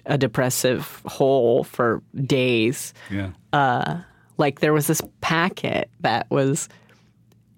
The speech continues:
Speaker 1: the ant packet, and it was automatic negative thoughts. The acronym was ant, but the little cartoon was this little dumbass anteater, but it was about, like, how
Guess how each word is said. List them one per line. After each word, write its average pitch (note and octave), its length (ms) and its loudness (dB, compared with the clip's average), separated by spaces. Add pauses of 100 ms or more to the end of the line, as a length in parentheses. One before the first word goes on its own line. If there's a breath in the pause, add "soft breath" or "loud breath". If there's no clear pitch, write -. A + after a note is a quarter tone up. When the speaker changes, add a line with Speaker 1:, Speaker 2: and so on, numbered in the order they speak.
(320)
Speaker 1:
the C#3+ 340 2
ant E3 400 2
packet, - 480 -6 (400)
and C3+ 140 0
it - 80 -6
was C3 260 -2
automatic C3+ 540 2
negative A#2+ 340 2
thoughts. - 600 -2 (160)
The C#3+ 80 0
acronym B2+ 380 0
was A#2+ 200 0
ant, F2+ 280 -2 (340 loud breath)
but C#3 120 -2
the D3 100 2
little D3 220 4
cartoon C#3+ 480 2
was B2+ 140 2
this - 260 -2
little C#3 280 2
dumbass C3 640 0
anteater, C3+ 800 0 (360)
but D3+ 220 0
it C3+ 80 2
was C#3+ 160 0
about, C#3 400 2
like, C3+ 320 -2 (580 soft breath)
how C#3+ 340 2